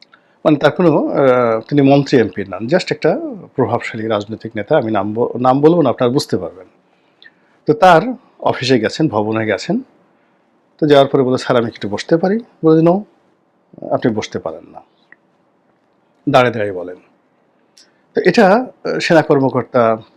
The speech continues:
অপমানিত হয়ে সে তার কলিগদের কাছে এটা বলেছেন এবং এটা এখন পর্যন্ত সেনাবাহিনীর মধ্যে কিন্তু মশহুর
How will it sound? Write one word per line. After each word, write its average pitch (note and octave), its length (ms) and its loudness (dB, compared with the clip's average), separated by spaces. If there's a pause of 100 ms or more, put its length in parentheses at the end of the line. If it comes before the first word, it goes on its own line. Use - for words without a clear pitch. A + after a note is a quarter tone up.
(180)
অপমানিত A#2+ 480 -2
হয়ে A2 280 -6
সে - 160 -6
তার A2+ 140 -10
কলিগদের A2 460 -4
কাছে A2 540 -4
এটা A#2 200 -2
বলেছেন G#2+ 420 -4
এবং A#2+ 220 -4
এটা C#3+ 180 0
এখন C3 340 0
পর্যন্ত A2 440 -2 (960)
সেনাবাহিনীর A#2 520 4
মধ্যে G#2 160 -4
কিন্তু G#2 180 -8
মশহুর A2 460 -2